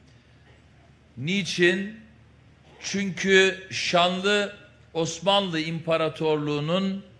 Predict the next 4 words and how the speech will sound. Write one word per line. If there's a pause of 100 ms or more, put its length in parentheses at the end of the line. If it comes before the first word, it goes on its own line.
(1400)
kuruluşunun (1040)
tohumu
burada
atılmıştır.